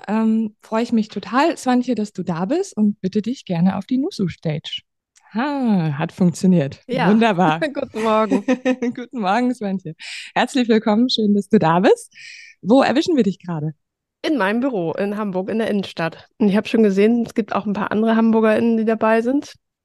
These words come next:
Speaker 2: Und auch viele andere. <laughs>
Speaker 1: Genau, wir sind einmal quer verteilt, aber tatsächlich,
Speaker 2: Ja.
Speaker 1: wir sitzen ja beide in Hamburg,
Speaker 2: Mhm.
Speaker 1: ähm, und auch gar nicht so weit auseinander. Ähm, und was hast du für ein Getränk dir mitgebracht?
Speaker 2: Also ich habe jetzt erstmal für unseren Podcast Wasser, aber ich habe natürlich heute auch schon ganz viel Kaffee getrunken.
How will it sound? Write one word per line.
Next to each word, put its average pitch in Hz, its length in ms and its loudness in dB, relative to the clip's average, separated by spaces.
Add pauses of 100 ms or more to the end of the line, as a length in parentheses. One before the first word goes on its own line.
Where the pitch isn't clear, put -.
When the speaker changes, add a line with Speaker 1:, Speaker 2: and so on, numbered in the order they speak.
(140)
Speaker 2:
Und 202 180 0
auch 240 140 -2
viele - 200 0
andere. 175 300 -2 (360)
<laughs> 269 100 2 (920)
Speaker 1:
Genau, 196 300 6
wir 165 80 6
sind 185 160 4
einmal 190 260 4
quer 190 200 2
verteilt, 196 460 0
aber 196 140 -2
tatsächlich, 214 320 2
Speaker 2:
Ja. 208 60 4
Speaker 1:
wir 196 60 2
sitzen 208 200 -4
ja 196 100 -2
beide 185 260 0
in 185 140 2
Hamburg, 175 400 -2 (120)
Speaker 2:
Mhm. 269 360 0
Speaker 1:
ähm, 190 220 -2
und 185 220 0
auch 190 160 -4
gar 180 180 -4
nicht 185 160 -4
so 185 140 -6
weit 196 140 -4
auseinander. 185 580 -4 (760)
Ähm, 214 600 2 (140)
und 294 160 -2
was 277 140 -6
hast 294 160 -8
du 294 40 -12
für 277 100 -8
ein 262 60 -2
Getränk 247 320 -4
dir 240 100 -2
mitgebracht? 165 760 -6 (540)
Speaker 2:
Also 214 180 0
ich 240 100 0
habe 240 100 0
jetzt 233 120 -6
erstmal 220 300 2
für - 200 -6
unseren 220 320 -2
Podcast - 720 -6
Wasser, 247 600 0
aber 196 200 0
ich 190 120 -6
habe 208 120 -8
natürlich 190 360 -6
heute 190 220 -2
auch 180 60 -2
schon 185 180 -2
ganz 180 180 -4
viel 190 100 -4
Kaffee 190 260 -8
getrunken. 196 480 -6